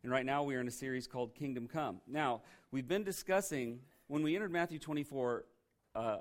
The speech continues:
I told you that it's one of the most prophetic chapters in the Bible, and especially in the New Testament. And, uh, so in order to more support that and to give you some background, we went back to the book of Daniel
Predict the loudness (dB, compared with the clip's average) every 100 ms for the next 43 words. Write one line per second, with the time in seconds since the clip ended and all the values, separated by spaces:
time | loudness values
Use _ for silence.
0 | -2 -4 -2 -4 -2 -4 -4 -4 -4 -2
1 | -4 -6 -4 -2 -2 -2 -4 -4 -8 -4
2 | -2 0 -2 -6 -6 -6 -6 -12 -20 -20
3 | _ -8 2 2 2 0 0 -2 -2 -2
4 | -4 -12 -14 _ _ _ _ _ -14 -2
5 | 0 2 4 4 4 2 -6 _ -12 -4
6 | -2 -4 -12 _ -2 0 0 0 0 2
7 | 0 0 -6 -10 0 0 2 0 0 -4
8 | -6 -4 -4 -4 2 2 2 -2 -2 -2
9 | -2 0 0 0 -6 -6 -4 -2 -2 0
10 | 0 -2